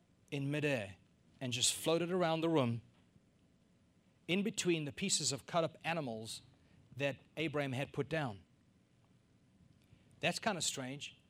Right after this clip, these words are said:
A consuming ball of fire right in front of you, just hovering. This is how God revealed himself. Well, think about when God revealed himself to the children of Israel as a pillar of fire.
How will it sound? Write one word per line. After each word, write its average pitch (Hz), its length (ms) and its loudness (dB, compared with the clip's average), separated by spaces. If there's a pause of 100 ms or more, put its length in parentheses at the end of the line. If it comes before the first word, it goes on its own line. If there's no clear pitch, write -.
(140)
A 139 60 -4
consuming 160 800 4
ball 170 260 4
of 131 80 0
fire 113 560 0 (720)
right 175 160 4
in 151 60 -6
front 175 240 0
of 110 80 -8
you, 110 300 -8
just - 180 -8
hovering. 92 480 -2 (1700)
This - 100 -14
is 131 120 -4
how 127 160 -2
God 127 320 0
revealed 127 260 -2
himself. 107 540 -4 (1600)
Well, - 100 -10
think 220 200 8
about 135 320 6 (1200)
when 147 160 -4
God 165 300 8
revealed 170 280 6
himself 151 380 4
to 147 100 -2
the 135 60 -2
children 151 340 2
of 139 80 -4
Israel 143 400 0
as 120 120 -2
a 104 40 -4
pillar 156 280 -2
of 147 100 -2
fire. 139 360 2